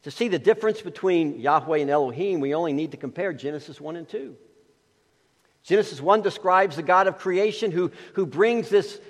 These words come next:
immense universe into existence. He speaks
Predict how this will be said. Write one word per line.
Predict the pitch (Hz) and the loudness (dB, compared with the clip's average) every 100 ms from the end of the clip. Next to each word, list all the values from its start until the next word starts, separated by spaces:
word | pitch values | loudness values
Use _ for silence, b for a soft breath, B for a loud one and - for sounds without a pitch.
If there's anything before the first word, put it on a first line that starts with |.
| B B B - | B B B -6
immense | 190 175 180 226 226 - - | -4 -2 2 2 2 -8 -14
universe | 156 170 240 226 196 202 202 | -6 0 2 4 4 2 0
into | 220 240 - 190 | -2 -2 -2 -4
existence. | 151 113 233 233 240 226 - | -2 2 2 4 -2 -4 -8
He | 190 185 | -10 -10
speaks | - - - 254 294 - - - | -12 -18 -6 -4 -4 -6 -18 -16